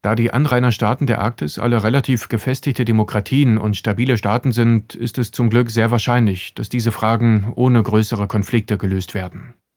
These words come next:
Danke, dass du dir unsere Blinks zu dem Buch Die Macht der Geografie von Tim Marshall angehört hast. Der Journalist schreibt darin, dass die geografischen Gegebenheiten unserer Erde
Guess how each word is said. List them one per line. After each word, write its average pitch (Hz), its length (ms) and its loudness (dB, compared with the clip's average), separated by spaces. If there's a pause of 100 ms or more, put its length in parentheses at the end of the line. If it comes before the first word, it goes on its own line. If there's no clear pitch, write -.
(2000)
Danke, 120 460 2
dass 113 140 0
du 170 140 2
dir 160 120 0
unsere 131 220 0
Blinks 123 360 2
zu - 120 -4
dem 135 160 2
Buch 135 380 2 (180)
Die 120 80 0
Macht 117 340 2
der 123 140 0
Geografie 113 800 0
von 101 380 -2
Tim 120 140 2
Marshall 110 440 2
angehört 95 400 -2
hast. - 300 -14 (840)
Der 113 100 2
Journalist 117 500 2
schreibt 113 260 0
darin, 143 460 0
dass 127 160 -4
die 131 140 0
geografischen 123 680 2
Gegebenheiten 120 680 2
unserer 110 320 0
Erde 127 440 2